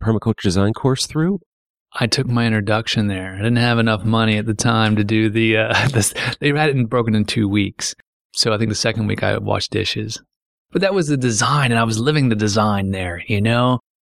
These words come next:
Speaker 2: It was going on. It was better, than, I think, than any, any sort of classroom in, in the sense. And I always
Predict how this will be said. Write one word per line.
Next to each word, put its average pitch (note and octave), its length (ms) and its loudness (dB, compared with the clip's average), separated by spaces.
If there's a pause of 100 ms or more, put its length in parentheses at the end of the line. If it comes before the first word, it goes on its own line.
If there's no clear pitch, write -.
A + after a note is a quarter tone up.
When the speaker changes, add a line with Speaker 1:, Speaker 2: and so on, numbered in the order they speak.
(180)
Speaker 2:
It B2+ 340 -2
was B2+ 140 2
going C#3 340 0
on. A#2 360 0
It G#2+ 120 -4
was A2 140 0
better, A#2+ 360 -2
than, G2+ 100 0
I G2+ 80 2
think, G2+ 320 -6
than G2+ 160 -4
any, G2+ 380 -4
any G2+ 220 -8
sort G2+ 260 -4
of G2 120 -6 (320)
classroom G2 800 -4
in, A2 180 -4
in G#2+ 120 -2
the G2 80 -4
sense. F#2+ 360 -4
And G#2+ 100 -6
I G2+ 120 -2
always G#2 440 2